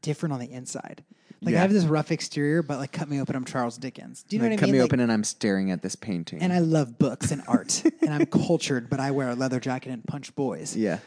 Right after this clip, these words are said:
Speaker 1: Like, reminds me a lot of you, actually.
Speaker 2: Thank you.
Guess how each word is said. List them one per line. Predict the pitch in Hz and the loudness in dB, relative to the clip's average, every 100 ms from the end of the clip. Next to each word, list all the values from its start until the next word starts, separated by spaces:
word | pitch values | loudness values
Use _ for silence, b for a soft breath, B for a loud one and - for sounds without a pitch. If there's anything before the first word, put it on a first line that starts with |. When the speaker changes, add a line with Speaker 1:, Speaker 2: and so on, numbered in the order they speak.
| - | -4
Speaker 1:
Like, | 185 175 | -2 -2
reminds | 180 254 349 | -4 -4 0
me | 330 | 2
a | |
lot | 254 | 2
of | 220 | 2
you, | 202 214 | 4 4
actually. | 139 - 151 135 165 - _ | 2 -2 -4 -2 -4 -6 _
Speaker 2:
Thank | 208 254 | 0 6
you. | 175 123 110 | 6 6 6